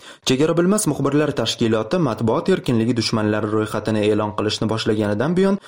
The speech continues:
unda eng uzoq qolgan rahbarlardan biri O'zbekistonning marhum prezidenti Islom Karimov bo'lgan. Ikki ming o'n oltinchi yilda hokimiyat tepasiga kelgan Shavkat Mirziyoyevning nomi hali biror marta mazkur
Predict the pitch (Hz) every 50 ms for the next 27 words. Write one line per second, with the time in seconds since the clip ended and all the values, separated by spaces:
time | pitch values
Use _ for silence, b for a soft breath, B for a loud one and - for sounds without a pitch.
0 | B B B - 131 127 110 120 113 - 123 131 127 120 117 110 120 113 110 -
1 | - - 113 110 107 113 113 110 107 110 104 - 113 113 110 110 107 107 104 120
2 | 147 175 175 190 202 - - 117 104 104 107 101 - - - 110 104 104 104 104
3 | 107 107 104 104 104 - - 113 104 101 - 113 98 104 104 101 117 104 101 101
4 | - 190 139 - - - 107 104 104 95 - 104 104 104 104 104 101 101 104 107
5 | 101 101 110 107 110 117 - _ _ _ B B B B B B - 120 - -
6 | 120 117 117 117 113 113 113 110 107 - 117 110 - - 117 110 110 117 123 -
7 | - 113 110 - 113 110 117 113 - - 117 - 123 110 - 113 113 110 110 120
8 | 110 110 110 110 110 113 - 117 107 107 117 110 - 120 113 107 104 110 110 110
9 | 107 107 104 107 110 110 110 110 107 101 104 120 165 190 - - 117 110 110 107
10 | 107 - 107 117 151 185 180 147 - - - 123 110 104 104 - - 123